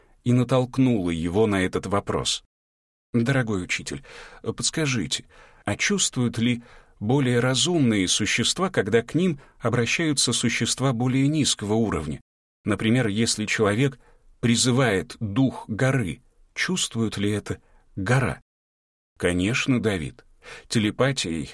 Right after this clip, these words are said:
обладают все, кто находится вне физического плана. И светлые духи, и духи умерших людей, и даже тёмные духи. Стоит к ним обратиться мысленно, они уже знают, что мы хотим,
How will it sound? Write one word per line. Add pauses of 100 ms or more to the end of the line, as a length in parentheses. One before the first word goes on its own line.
обладают
все,
кто
находится (240)
вне
физического
плана. (360)
И
светлые
духи, (340)
и
духи
умерших
людей, (260)
и
даже
тёмные
духи. (600)
Стоит
к
ним
обратиться
мысленно, (340)
они
уже
знают,
что
мы
хотим,